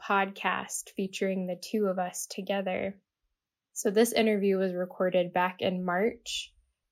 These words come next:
just before Patty's retirement date, and it's a really nice conversation. Uh, you hear a bit more about our experience doing the podcast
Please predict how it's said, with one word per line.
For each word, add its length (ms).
just 420
before 840
Patty's 840
retirement 800
date, 520
and 220
it's 160
a 100
really 240
nice 260
conversation. 1120
Uh, 200
you 260
hear 220
a 20
bit 240
more 260
about 500
our 560
experience 920
doing 300
the 100
podcast 840